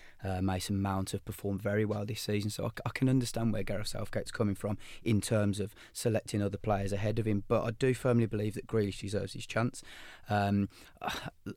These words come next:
okay, he's missed a couple of games through injury, but if you analyse his performances, uh, performances, and, you know, really scrutinise the displays, you'll see how much of a difference he's made. And I, I, I firmly believe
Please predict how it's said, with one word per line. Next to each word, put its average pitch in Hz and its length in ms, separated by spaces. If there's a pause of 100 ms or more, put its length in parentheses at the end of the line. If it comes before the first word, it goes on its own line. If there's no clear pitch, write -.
(160)
okay, - 180
he's 104 120
missed 113 160
a - 20
couple 123 200
of 110 60
games 113 240
through 113 140
injury, 110 320
but - 120
if - 140
you 120 260
analyse 117 460
his 113 140
performances, 107 840 (320)
uh, 107 140
performances, 107 600
and, 101 240
you 101 100
know, 107 120
really 110 240
scrutinise 110 760 (240)
the 107 80
displays, 101 600 (420)
you'll 123 120
see 127 200
how 123 120
much - 200
of 113 60
a 110 80
difference 117 380
he's 123 120
made. 127 360
And 113 360 (100)
I, - 380
I, 123 80
I 120 60
firmly 107 360
believe 104 400